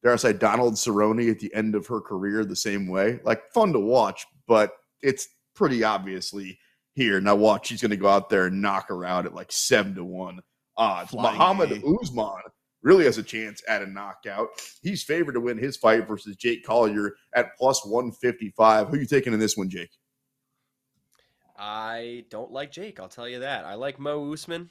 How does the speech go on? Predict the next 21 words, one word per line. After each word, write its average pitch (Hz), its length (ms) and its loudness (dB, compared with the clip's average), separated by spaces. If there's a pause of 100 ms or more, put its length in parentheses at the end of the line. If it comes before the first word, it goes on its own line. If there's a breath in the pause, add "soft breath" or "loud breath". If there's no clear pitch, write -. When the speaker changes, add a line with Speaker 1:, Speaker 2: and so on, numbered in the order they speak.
Speaker 3:
minus 131 440 -10
one 143 120 -8
fifty. 151 500 -10
Uh, 160 120 -8
the, 180 200 -8
the 185 120 -4
Usman 247 360 -8
hype, 156 300 -8
the 127 140 -12
Usman 143 320 -10
name, 120 300 -10
it's - 180 -20
real. 113 360 -10
It 104 120 -14
does 113 220 -10
things 117 220 -16
for 117 140 -20
you 113 100 -14
in 104 60 -18
fights, 110 440 -14
and 107 340 -14